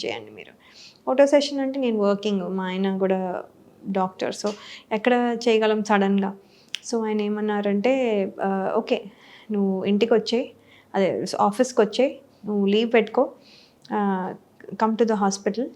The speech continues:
నేను పేషెంట్స్ చూసే మధ్యలో, ఆ,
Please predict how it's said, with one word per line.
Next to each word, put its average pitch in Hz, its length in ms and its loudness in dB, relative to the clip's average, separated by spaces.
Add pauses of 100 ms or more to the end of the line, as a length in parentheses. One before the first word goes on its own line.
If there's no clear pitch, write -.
(280)
నేను 196 560 -2
పేషెంట్స్ 214 560 -2
చూసే 202 200 -2
మధ్యలో, 190 520 0 (1040)
ఆ, 185 360 -6